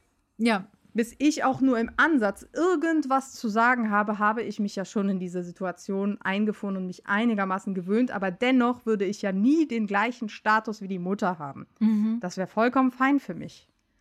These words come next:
Speaker 2: Ne?
Speaker 1: Ja.
Speaker 2: So. Ähm, aber ich hatte trotzdem das Gefühl, äh, aber ich hatte auch mit Einsamkeit zu kämpfen, weil ich war es einfach nicht gewohnt, allein zu sein. Das war für mich eine komplett neue Situation.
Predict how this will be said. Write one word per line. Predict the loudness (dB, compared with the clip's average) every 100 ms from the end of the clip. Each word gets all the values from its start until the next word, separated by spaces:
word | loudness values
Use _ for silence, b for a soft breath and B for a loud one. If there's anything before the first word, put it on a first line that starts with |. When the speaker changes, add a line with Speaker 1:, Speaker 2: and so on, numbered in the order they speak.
| _ _ -2
Speaker 2:
Ne? | 0
Speaker 1:
Ja. | 2 -2 -8 _ _ _ _ _ _ _
Speaker 2:
So. | -6 -4 -6 b b b b b b _ 2
Ähm, | 4 4 2 0 -4 _ _ _ -2
aber | 0 0
ich | 0
hatte | -4 -4
trotzdem | -2 -2 -2 -2
das | -2 -2
Gefühl, | -8 -10 -4
äh, | -2 0 -2 -2
aber | 0 0
ich | 0
hatte | 0 0 -2
auch | 0
mit | -2 0
Einsamkeit | 2 2 2 0 0 -4 -4
zu | -4
kämpfen, | 0 0 -2 -6 -6 -2
weil | 0
ich | 0 0
war | 0
es | 0
einfach | -4 -4 -2
nicht | -4 -2
gewohnt, | -4 0 0 0 0
allein | -4 -2 -4 -6
zu | -8
sein. | -4 -4 -4
Das | -6 0
war | 0 2
für | 0
mich | 0 0 -4
eine | -8 -8
komplett | -8 -6 -4 -4 -2
neue | 0 2 0 0
Situation. | -6 -4 -6 -4 -2 -2 -4